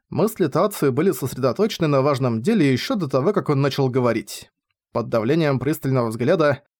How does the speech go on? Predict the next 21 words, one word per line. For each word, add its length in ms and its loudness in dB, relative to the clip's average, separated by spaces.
достаточного, 640 0
чтобы 260 -2
пересечь 420 -2
экраны, 540 0
нет, 320 -4
он 160 0
был 200 2
достаточно 580 -2
силён, 320 -2
чтобы 300 -2
пересечь 420 -2
открытое 400 -2
пространство 560 -4
между 260 -4
ними, 480 2
а 140 -2
Яка 300 0
отвела 380 0
взгляд 280 0
от 120 -8
стыда. 440 -2